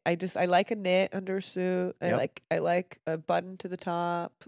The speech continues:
Speaker 1: like an air tie.
Speaker 2: Yeah.
Speaker 1: I
Speaker 2: I mean,
Speaker 1: like
Speaker 2: with Remy,
Speaker 1: a
Speaker 2: that's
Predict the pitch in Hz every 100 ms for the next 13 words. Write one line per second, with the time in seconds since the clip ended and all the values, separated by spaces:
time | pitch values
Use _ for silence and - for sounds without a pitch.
0 | - 165 165 - 156 160 180 175 175 196
1 | 127 151 135 - - 175 175 180 117 113
2 | 110 113 - - 113 117 113 110